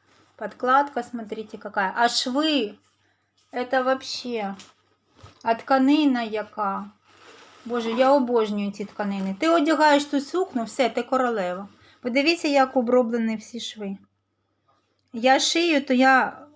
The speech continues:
соображаю. У мене мама шила, царство небесне. Е, вона мене навчила соображати в цьому всьому. Якщо ти, ти купуєш шорти або брюки,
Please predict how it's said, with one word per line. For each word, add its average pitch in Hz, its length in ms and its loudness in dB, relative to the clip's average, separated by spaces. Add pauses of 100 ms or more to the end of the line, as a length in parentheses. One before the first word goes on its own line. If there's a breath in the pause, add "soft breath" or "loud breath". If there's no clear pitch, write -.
соображаю. 220 800 2
У 220 60 -6
мене 240 260 2
мама 285 320 4
шила, 277 360 0
царство 247 380 0
небесне. 220 720 -4 (380 loud breath)
Е, 226 280 2
вона 240 240 4
мене 254 200 4
навчила 247 420 0
соображати 202 640 -2
в 190 60 -12
цьому 190 320 -6
всьому. 185 420 -8
Якщо 220 240 -2
ти, 254 180 -2
ти 262 320 -2 (200 loud breath)
купуєш 262 600 0
шорти 262 400 0
або 226 360 0
брюки, 233 640 -4